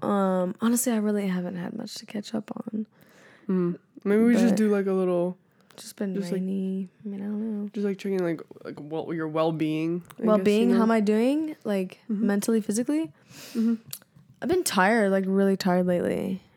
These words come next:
Speaker 2: and having a hard time sleep at night. Like, I always
Speaker 1: Mm.
Speaker 2: be waking up, falling asleep, waking up, falling asleep.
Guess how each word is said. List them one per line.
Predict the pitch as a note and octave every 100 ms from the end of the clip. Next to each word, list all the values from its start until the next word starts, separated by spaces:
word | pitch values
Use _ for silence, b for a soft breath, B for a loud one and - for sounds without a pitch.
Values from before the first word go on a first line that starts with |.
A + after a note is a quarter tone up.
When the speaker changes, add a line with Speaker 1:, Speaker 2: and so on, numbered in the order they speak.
| _
Speaker 2:
and | G3 F#3
having | F3+ F3+
a |
hard | E3+ F3
time | - E3+
sleep | - E3+
at | E3+
night. | - - - - b b b b b G3+
Like, | F3+
I |
always | F3 F#3 F#3
Speaker 1:
Mm. |
Speaker 2:
be | F#3
waking | F3+ F3 F#3
up, | F3+ -
falling | - F3+
asleep, | F3 F#3 F#3 G3
waking | F#3+ G3 F#3+
up, | G3+
falling | G3+
asleep. | G#3 - G#3+ G#3+